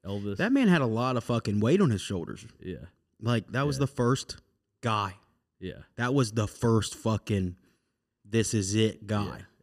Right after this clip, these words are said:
Speaker 1: Yeah. And he never went out of style.
Speaker 2: No.
Speaker 1: Still to this day.
Speaker 2: I mean, we're talking about somebody who massive from the time that he was first found.
Speaker 1: Yeah.
Speaker 2: Massive.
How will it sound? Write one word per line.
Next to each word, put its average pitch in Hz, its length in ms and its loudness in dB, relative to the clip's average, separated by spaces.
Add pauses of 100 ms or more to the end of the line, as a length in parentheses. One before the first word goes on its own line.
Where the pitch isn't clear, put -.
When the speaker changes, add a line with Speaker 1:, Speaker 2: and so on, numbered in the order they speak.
Speaker 1:
Yeah. 107 80 -8
And 110 80 -6
he 113 160 -2
never 107 320 -2
went 98 180 -4
out 82 120 -8
of - 80 -14
style. - 540 -16
Speaker 2:
No. 107 340 0 (800)
Speaker 1:
Still 135 220 -2
to 120 60 -4
this 98 180 -6
day. 85 360 -14 (1300)
Speaker 2:
I 131 80 -2
mean, 123 360 2 (1700)
we're 139 80 -2
talking 175 300 2
about 123 180 0
somebody 123 400 0
who 107 360 0 (1600)
massive 117 580 2
from 104 200 -4
the 101 80 -2
time 107 320 2
that 98 100 -2
he 104 120 -2
was 95 120 -4
first - 340 -6
found. - 400 -10 (100)
Speaker 1:
Yeah. 85 240 -8 (220)
Speaker 2:
Massive. 107 720 -2